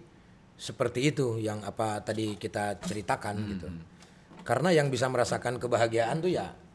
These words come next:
Speaker 1: saya sendiri gitu.
Speaker 2: Betul.
Speaker 1: Walaupun saya, mm, apa, nyari duit sendiri, apa-apa sendiri, hidup dengan orang lain gitu ya, tetap diri gua harus bahagia gitu. Jadi ya bahagia aja.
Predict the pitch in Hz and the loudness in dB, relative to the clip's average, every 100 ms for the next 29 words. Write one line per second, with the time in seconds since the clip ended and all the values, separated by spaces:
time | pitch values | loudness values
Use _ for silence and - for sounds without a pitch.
0 | - - - 104 95 139 131 104 87 92 | -20 -14 -10 -6 -2 2 2 0 -4 -4
1 | 113 87 - - - 110 117 117 117 113 | -4 -6 -16 -20 -6 2 2 2 -2 -2
2 | 113 113 107 - - - - - - - | 0 2 0 -4 -14 -20 -20 -18 -18 -18
3 | - - - - - 151 165 117 110 110 | -18 -18 -16 -10 -4 0 2 2 2 4
4 | 117 120 113 110 113 117 113 113 107 98 | 2 2 -2 2 4 4 4 4 2 -2
5 | 110 107 113 110 113 113 113 110 107 117 | -2 -2 -2 -2 0 2 4 2 0 -2
6 | 113 110 110 101 107 104 101 113 117 117 | 0 -2 -2 -4 -2 0 2 4 4 2
7 | 92 98 92 87 143 147 - - - - | -4 -8 -6 -4 -2 -4 -6 -20 -20 -20
8 | - - - 101 104 113 143 117 110 - | -20 -16 -8 -6 2 4 4 4 0 -6
9 | 80 90 95 98 87 82 - - - - | -8 -6 -6 -8 -10 -14 -18 -20 -20 -20
10 | - - 101 113 151 90 73 82 82 87 | -20 -12 -4 0 0 0 -4 -6 -6 -6
11 | 117 143 | -4 -6